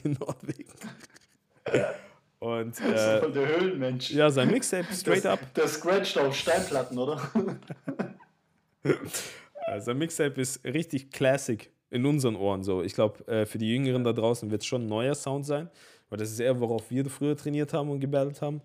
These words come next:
Speaker 2: Mhm.
Speaker 1: Und, äh, kann man sich mal geben. Straight up, D J Wanski. Alle Links findet ihr in der Beschreibung auf Soundcloud, auf Spotify, auf Apple Podcasts, weiß ich nicht, ob man es sieht, auf allen anderen.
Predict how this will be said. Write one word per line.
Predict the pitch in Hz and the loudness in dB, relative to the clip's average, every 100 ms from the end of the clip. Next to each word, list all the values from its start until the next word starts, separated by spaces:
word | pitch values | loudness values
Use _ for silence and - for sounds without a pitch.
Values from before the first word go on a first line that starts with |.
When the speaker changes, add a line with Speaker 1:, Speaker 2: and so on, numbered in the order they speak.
| - | -10
Speaker 2:
Mhm. | 123 135 139 - - - _ _ | -10 -10 -14 -12 -8 -8 _ _
Speaker 1:
Und, | 107 104 98 98 - | 0 0 0 -6 -6
äh, | 104 | -2
kann | 131 131 | 0 2
man | 120 | 2
sich | 117 | 0
mal | 110 | 0
geben. | 110 110 95 | 2 0 -2
Straight | - 127 131 | 0 4 4
up, | - 127 127 | 2 0 0
D | 117 | -2
J | 117 107 | 0 0
Wanski. | 101 104 110 117 107 | 0 -2 -4 -2 -2
Alle | - 131 127 | 4 6 6
Links | 123 127 | 4 2
findet | - 113 110 | -2 -4 -2
ihr | 107 | -2
in | 101 | -2
der | 92 | -4
Beschreibung | 95 - 120 135 120 117 | -6 -4 0 0 0 -4
auf | 90 90 - - - - - | -8 -12 -18 -20 -20 -20 -6
Soundcloud, | - 123 120 120 107 101 101 - | 0 0 0 4 4 4 0 -10
auf | 85 87 82 - - - | -8 -8 -12 -16 -20 -18
Spotify, | - - 123 113 - 104 101 92 - | -16 0 0 0 0 0 2 -2 -10
auf | - 87 85 - | -10 -10 -10 -10
Apple | 101 98 | -10 -8
Podcasts, | - 101 98 90 | -6 -6 -6 -8
weiß | 92 101 | -6 -6
ich | 101 | -6
nicht, | 101 | -8
ob | 98 | -6
man | 92 | -6
es | 92 | -6
sieht, | 98 92 - | -8 -10 -8
auf | 107 113 | -10 -4
allen | 127 123 | -2 -2
anderen. | 113 104 87 | -4 -6 -10